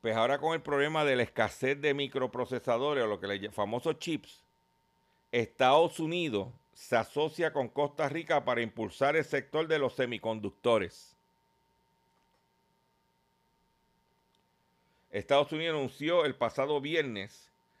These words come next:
que colaborará con Costa Rica para impulsar el sector de semiconductores con el objetivo de explorar nuevas oportunidades que lo hagan crecer y fomentar una cadena global más resistente.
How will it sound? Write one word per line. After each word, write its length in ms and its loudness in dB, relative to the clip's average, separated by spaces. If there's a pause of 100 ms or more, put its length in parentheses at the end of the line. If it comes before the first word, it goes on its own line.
(240)
que 120 -8
colaborará 720 2
con 160 0
Costa 320 -2
Rica 280 -2
para 140 2
impulsar 420 -2
el 80 0
sector 340 -4
de 140 -2
semiconductores 840 -4
con 120 -4
el 120 -4
objetivo 400 -2
de 80 0
explorar 640 0 (840)
nuevas 260 2
oportunidades 540 -2
que 120 0
lo 100 2
hagan 220 0
crecer 440 -2
y 60 -2
fomentar 460 -4
una 200 -6
cadena 340 0
global 360 2
más 180 -2
resistente. 760 -6